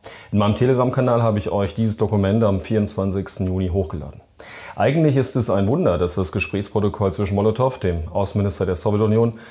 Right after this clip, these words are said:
und Hitler vom zwölften und dreizehnten November neunzehnhundertvierzig überhaupt enthalten war. Denn der ehemalige Generalmajor der Bundeswehr, Gerd Schulze-Rohnow, fand heraus, dass diese Dokumentenbände von amerikanischen, englischen und französischen Wissenschaftlern herausgegeben wurden. Und er schreibt:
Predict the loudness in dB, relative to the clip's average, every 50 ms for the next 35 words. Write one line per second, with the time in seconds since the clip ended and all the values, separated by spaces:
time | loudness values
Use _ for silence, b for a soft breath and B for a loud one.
0 | B B B B B 0 0 2 2 2 0 2 2 2 2 0 -2 -8 B B
1 | B B B B B -14 -12 -10 -10 -6 -2 0 0 0 0 0 -2 0 2 0
2 | 0 0 0 0 2 2 2 2 2 2 2 2 0 0 0 -2 -2 0 0 0
3 | 2 2 2 2 2 0 -2 -2 -2 -2 -2 -2 -4 -2 -4 -4 -2 -2 -4 -6
4 | -10 -12 -4 0 2 2 4 4 2 2 2 2 2 2 2 2 2 2 2 2
5 | 0 0 0 2 2 2 2 2 0 0 -2 -2 -2 -2 -2 -4 -4 -6 -8 -8
6 | -8 -8 -4 -2 -2 -2 0 0 -2 -2 -2 -4 -4 -2 0 2 0 0 0 0
7 | 0 2 2 2 0 0 0 -2 -2 -4 -10 B B B B B B B B -2
8 | -2 -2 -2 -4 -6 -4 -2 0 2 2 2 0 0 0 -2 -2 0 -2 -2 -2
9 | 0 0 0 2 2 2 2 2 2 0 0 -2 -2 -2 -2 -2 0 -2 -2 -4
10 | -4 -2 -2 -2 0 0 0 0 -2 -4 -4 -2 0 0 0 0 2 2 2 2
11 | 0 B B B B B B -2 0 0 0 0 0 -2 0 -2 -2 -2 -4 -4
12 | -4 -4 -6 -6 -6 -8 -10 -10 -10 -10 -8 -10 -12 -10 -8 -8 -6 -6 -6 -8
13 | -8 -10 -10 -10 -10 -10 -10 -10 -12 -12 -12 -14 -12 -12 -10 -10 -10 -8 -8 -6
14 | -2 0 0 0 -2 -4 -12 B